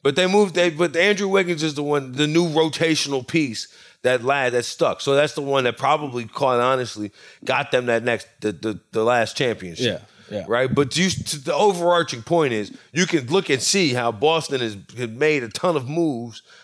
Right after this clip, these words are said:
Speaker 1: to try to improve across the league while maintaining their core. And, and, and, and Golden State necessarily has not.
Speaker 2: So just to put a bow on this Spurs Victor thing,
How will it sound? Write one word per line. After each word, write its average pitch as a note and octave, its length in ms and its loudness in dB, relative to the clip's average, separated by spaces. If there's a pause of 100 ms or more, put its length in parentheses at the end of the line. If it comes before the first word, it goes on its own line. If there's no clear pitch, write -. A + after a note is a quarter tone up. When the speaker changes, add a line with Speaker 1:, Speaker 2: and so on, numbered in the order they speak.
(120)
Speaker 1:
to C3 100 -4
try D#3+ 220 2
to C#3 100 2
improve C3+ 760 -2 (720)
across D#3 460 -2
the C3+ 100 -6
league C#3 440 0
while C3 300 2
maintaining D#3 680 0
their C3+ 160 2
core. A#2 540 0 (760)
And, C3 280 2
and, C3 180 0
and, C3 200 0
and B2 220 -4
Golden C#3+ 260 2
State D#3 380 2
necessarily C3+ 540 0
has B2 260 -2
not. C3+ 340 -6 (1300)
Speaker 2:
So C#3+ 260 0
just E3+ 220 0
to D3 80 0
put C3 180 -2
a A2+ 60 -2
bow G#2+ 300 0
on G2+ 140 -6
this F#2+ 140 -8
Spurs - 920 -4
Victor G2+ 440 -8
thing, F#2 400 -12